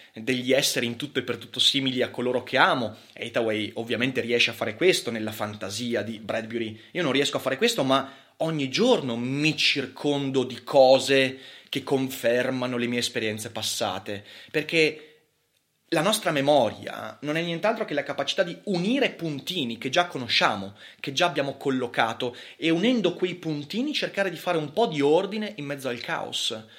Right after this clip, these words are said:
Cos'è l'esplorazione di Marte se non un caos irredento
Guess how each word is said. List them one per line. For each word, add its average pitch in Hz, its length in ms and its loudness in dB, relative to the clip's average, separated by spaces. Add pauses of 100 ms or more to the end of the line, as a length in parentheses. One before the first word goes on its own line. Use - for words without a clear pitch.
(320)
Cos'è 165 600 2 (220)
l'esplorazione 160 720 0
di 143 100 -6
Marte 127 500 2
se - 180 -2
non 131 480 -4
un 139 340 -8
caos 147 920 4
irredento 139 1000 0